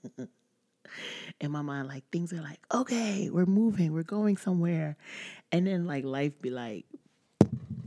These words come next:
"No, bitch, back to reality." So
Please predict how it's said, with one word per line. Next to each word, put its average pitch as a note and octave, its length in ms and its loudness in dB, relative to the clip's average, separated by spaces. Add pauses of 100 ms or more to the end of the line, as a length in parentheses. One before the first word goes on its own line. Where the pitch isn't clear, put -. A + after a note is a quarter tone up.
(160)
"No, A2+ 200 -6
bitch, - 580 -8 (720)
back F2+ 200 -8
to - 120 -16
reality." - 440 -12 (420)
So F3+ 500 0